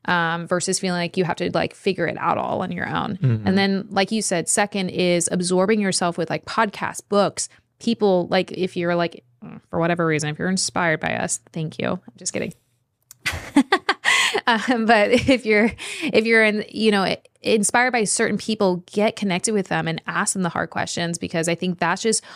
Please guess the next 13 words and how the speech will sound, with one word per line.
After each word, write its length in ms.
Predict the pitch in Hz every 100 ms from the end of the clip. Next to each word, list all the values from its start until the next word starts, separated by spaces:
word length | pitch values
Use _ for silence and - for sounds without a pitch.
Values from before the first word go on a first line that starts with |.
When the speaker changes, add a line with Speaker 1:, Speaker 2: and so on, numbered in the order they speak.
| -
Speaker 1:
only 260 | - 202 202
gonna 240 | 196 185
make 260 | 175 175 170
you 180 | 190 175
start 380 | - - 175 -
thinking. 260 | 196 165
'Cause 280 | 156 185 185
now, 340 | 185 190 226
like, 280 | 202 170 170 - - _
you 100 | 185
know, 200 | 175 165
when 220 | 165 170
our, 680 | - - 170 165 160 160 -